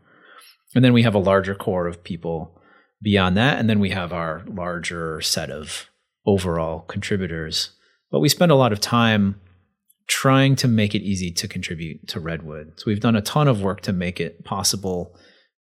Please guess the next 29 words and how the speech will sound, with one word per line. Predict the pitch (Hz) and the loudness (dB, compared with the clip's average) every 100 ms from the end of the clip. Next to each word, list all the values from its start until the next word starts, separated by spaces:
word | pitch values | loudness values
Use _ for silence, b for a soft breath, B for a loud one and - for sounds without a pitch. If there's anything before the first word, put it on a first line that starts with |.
| _ | _
to | - 131 | 0 2
get | 139 139 | 2 0
the | 117 | -2
framework | - 123 110 107 104 | 2 2 4 2 0
up | 120 110 | -2 0
and | 98 | 0
running | 98 98 95 | 2 2 0
and, | 87 85 85 - | -2 -4 -8 -8
and | 98 90 87 | -6 -6 -4
alongside | 104 104 107 104 101 92 | 0 2 2 0 0 -2
a | 95 | -4
test | - 113 - | -2 -2 0
project | 135 135 160 - | 0 2 -2 -2
so | - | -2
that | 104 | -2
you | 95 101 | -2 -2
can | 104 92 | -2 -2
make | 90 | -2
changes | 127 113 107 | -2 -2 -2
to | 104 | -6
the | |
framework | 101 90 87 85 87 | -6 -4 -4 -6 -8
and | 85 | -6
then | 85 | -4
see | - 95 | -4 -4
that | 85 87 | -4 -6
in | 87 | -8
an | 85 | -6
example | 78 - 82 85 80 | -8 -8 -8 -8 -8